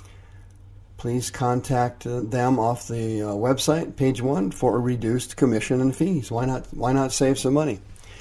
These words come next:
The millennials, they're here.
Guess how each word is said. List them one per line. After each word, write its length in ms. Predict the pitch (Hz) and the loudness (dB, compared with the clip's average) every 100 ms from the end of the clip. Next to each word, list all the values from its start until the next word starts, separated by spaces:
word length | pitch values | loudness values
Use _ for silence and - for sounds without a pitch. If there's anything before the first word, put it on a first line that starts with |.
| - | 0
The 120 | - 165 | 8 12
millennials, 960 | 175 185 196 220 214 175 120 117 - - - - - - - | 12 12 12 12 10 8 6 2 -8 -10 -20 -20 -20 -20 2
they're 240 | 131 147 165 | 12 12 12
here. 640 | - 185 185 143 104 | 12 12 12 10 4